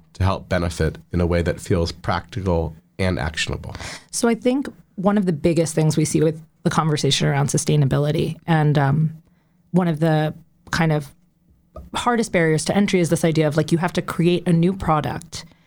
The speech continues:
Speaker 2: and it has to be made of organic this and ethically that. But what we don't realize is there's so much in our everyday lives and homes that we could already be more sustainable. We've seen brands like Rent the Runway and this renting economy. But even smarter than that is going back through your closet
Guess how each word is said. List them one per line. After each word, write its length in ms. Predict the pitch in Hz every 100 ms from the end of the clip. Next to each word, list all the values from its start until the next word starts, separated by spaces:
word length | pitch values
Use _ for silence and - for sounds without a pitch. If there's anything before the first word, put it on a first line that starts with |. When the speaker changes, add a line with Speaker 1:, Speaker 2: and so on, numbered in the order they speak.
| _ _ -
Speaker 2:
and 240 | 170 160
it 80 | 160
has 220 | 165 147
to 80 | -
be 220 | 147 143 -
made 240 | 165 156 156
of 140 | 147
organic 440 | 165 170 180 190
this 300 | 233 208 165
and 100 | 156 151
ethically 440 | 156 165 - 180
that. 320 | 190 180 - - - _
But 100 | 196
what 120 | 180
we 80 | 196
don't 160 | 214 -
realize 300 | 208 190 170
is 80 | 156
there's 200 | 175 -
so 220 | 185 202
much 300 | 202 165 -
in 80 | 156
our 100 | 151
everyday 360 | 147 156 151
lives 260 | 147 143 139
and 100 | 151
homes 560 | 131 147 160 240 302 -
that 300 | 160 160 156
we 100 | 185
could 140 | 185 175
already 240 | 156 151
be 80 | 147
more 180 | 143 139
sustainable. 640 | 143 - - 143 - - _ _ -
We've 120 | 190
seen 200 | - 185
brands 260 | 165 156 151
like 160 | 151
Rent 200 | 156 143
the 60 | 165
Runway 360 | 190 208 165 151
and 120 | 151
this 160 | 151
renting 320 | 165 160 156 151
economy. 540 | 147 147 147 143 - - -
But 100 | -
even 200 | 175 170
smarter 320 | 175 185 214 226
than 160 | 185
that 200 | 156 160
is 120 | 196
going 300 | - 170 165
back 260 | 160 160 -
through 160 | 175 165
your 100 | 165
closet 540 | - 214 202 151